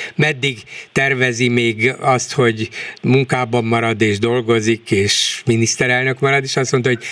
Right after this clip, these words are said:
hát tizenhat éve töltöttem ellenzékben, most tizenhatot vagy egy kicsivel, pár hónappal többet kormányon, Hmm, ez a szaldó, ez, ez nem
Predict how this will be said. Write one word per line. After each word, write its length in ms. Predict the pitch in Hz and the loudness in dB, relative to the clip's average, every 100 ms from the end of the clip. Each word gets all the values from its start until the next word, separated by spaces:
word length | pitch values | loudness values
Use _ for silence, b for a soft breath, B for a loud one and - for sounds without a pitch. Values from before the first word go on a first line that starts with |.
| B | B
hát 160 | 190 185 | -4 0
tizenhat 400 | 190 151 135 123 | 2 2 0 2
éve 180 | 120 113 | 0 2
töltöttem 520 | 131 117 110 117 135 | 0 0 -2 -2 2
ellenzékben, 720 | 185 170 147 143 123 131 131 B B | 4 2 2 0 0 -2 -4 B B
most 180 | 143 - | -2 0
tizenhatot 680 | 165 139 139 127 127 120 | -2 0 0 0 0 0
vagy 120 | 120 101 | 0 -2
egy 140 | - | -6
kicsivel, 440 | - 139 131 117 107 | -2 0 0 -2 -2
pár 240 | 123 123 | -2 0
hónappal 340 | 117 107 113 | 0 0 -2
többet 440 | 104 131 110 110 - B B B | 0 -2 0 -4 -6 B B B
kormányon, 720 | - 202 214 185 170 165 156 139 B B B | 2 2 4 0 0 2 0 -2 B B B
Hmm, 360 | 190 185 180 156 160 156 151 | 4 6 6 6 2 2 0
ez 200 | - 143 | 0 0
a 80 | 135 | 0
szaldó, 600 | - 151 147 135 131 123 | 0 0 0 4 4 4
ez, 280 | 120 110 131 | 2 -2 -2
ez 400 | 131 120 113 127 123 | 0 0 0 0 0
nem 380 | 135 135 131 | 0 0 -2